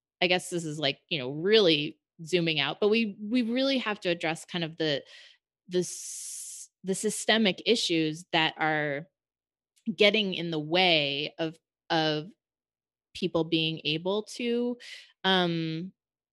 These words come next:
do the really hard work that is recovery work. Um, I guess I just think it doesn't exist in a, in a vacuum. Um,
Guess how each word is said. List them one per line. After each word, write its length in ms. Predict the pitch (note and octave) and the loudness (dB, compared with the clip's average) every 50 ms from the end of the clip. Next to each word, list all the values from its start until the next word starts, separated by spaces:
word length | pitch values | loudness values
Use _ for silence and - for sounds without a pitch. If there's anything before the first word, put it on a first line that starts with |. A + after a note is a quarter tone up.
| _ _ _ _ _ | _ _ _ _ _
do 180 | - G#3 G#3 G3+ | 0 2 4 6
the 120 | G3 F#3+ | 6 6
really 480 | E3 D3+ D3 D#3 D#3+ D#3+ E3+ F3+ F#3+ G3+ | 6 4 0 2 4 6 6 6 6 6
hard 300 | G3+ G3+ G#3 G#3+ G#3+ G#3 | 4 4 4 2 2 4
work 340 | G3 G3 G3+ G#3+ G#3+ - - | 2 2 2 2 0 -2 0
that 140 | - E3+ D#3+ | 2 4 6
is 420 | E3 D#3 D#3+ D#3+ D#3+ D#3 - - - | 6 6 6 4 2 -2 -6 -6 -2
recovery 680 | - D#3 D#3 E3 D3 E3+ F#3+ G3+ G#3+ A#3 B3+ C4 C4 - | -2 -2 0 0 -2 -2 0 0 0 0 0 -2 -6 -4
work. 340 | _ A#3 A#3+ C4+ C4 - - - - - _ _ | _ 0 0 0 -2 -6 -14 -18 -18 -20 _ _
Um, 580 | F#3+ F3+ E3+ D#3+ D#3 D3+ D3 D3 C#3+ C#3 D3 D3+ - _ _ _ _ _ _ _ _ _ _ _ _ _ _ _ _ _ _ _ _ _ - | 2 2 4 4 2 0 -2 -4 -4 -6 -10 -12 -14 _ _ _ _ _ _ _ _ _ _ _ _ _ _ _ _ _ _ _ _ _ -2
I 20 | F3 | 2
guess 220 | F3 F3 F3 - | 2 2 4 2
I 80 | F3+ E3+ | 2 2
just 260 | E3+ F#3 E3 - - | 2 0 -2 -2 -2
think 180 | - F#3 F3 | -2 0 0
it 100 | F3 E3+ | 0 0
doesn't 260 | E3 E3 D#3+ D#3+ D#3+ D#3 | -2 -2 -2 -2 -4 -4
exist 400 | D3+ D3 - D3+ D#3 - - - | -6 -6 -8 -10 -10 -10 -10 -10
in 100 | E3 D#3 | -8 -6
a, 160 | D3 D3 - - _ | -6 -8 -10 -12 _
in 120 | - D#3+ D#3+ | -8 -6 -6
a 80 | D3+ | -6
vacuum. 680 | D3+ D#3 A#2+ D3 - - - - - - - G3 G#3 - _ | -4 -6 -6 -6 -8 -12 -16 -16 -14 -12 -10 -12 -12 -8 _
Um, 460 | - E3+ D3+ D3 C#3 - - C3+ - | -4 -4 -4 -4 -6 -8 -8 -10 -10